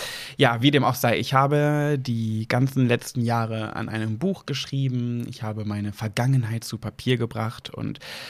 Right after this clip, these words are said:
ja, die scheinte wohl interessant genug, äh, zu sein, sodass ein Verlag großes Interesse hatte, und zwar der Piper Verlag, einer der größten Verlage Deutschlands. Also ich kann's gar nicht fassen. Und das ging auf einmal alles ganz schnell.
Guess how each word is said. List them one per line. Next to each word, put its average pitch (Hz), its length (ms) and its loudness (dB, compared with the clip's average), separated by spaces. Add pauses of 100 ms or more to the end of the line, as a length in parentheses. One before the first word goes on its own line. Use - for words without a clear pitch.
(760)
ja, 151 340 6
die 131 400 2 (180)
scheinte 156 560 2
wohl 113 260 4
interessant 196 680 0
genug, 175 440 4
äh, 143 280 0
zu 139 140 0
sein, 117 640 2
sodass 120 340 2
ein 107 240 -2
Verlag 113 720 -2
großes 160 600 2
Interesse 113 520 0
hatte, 120 300 -2
und 117 120 0
zwar 113 160 2
der 113 140 -2
Piper 131 600 0
Verlag, 104 480 -2
einer 104 200 2
der 104 120 0
größten 110 420 2
Verlage 110 400 -2
Deutschlands. 110 760 -2
Also 107 200 -8
ich 101 60 -10
kann's 104 220 -6
gar 107 140 -6
nicht 107 140 -8
fassen. 120 520 -4 (800)
Und 120 520 4
das 135 120 2
ging 170 140 2
auf 165 100 -2
einmal 143 220 2
alles 127 180 0
ganz 156 200 -2
schnell. 160 500 2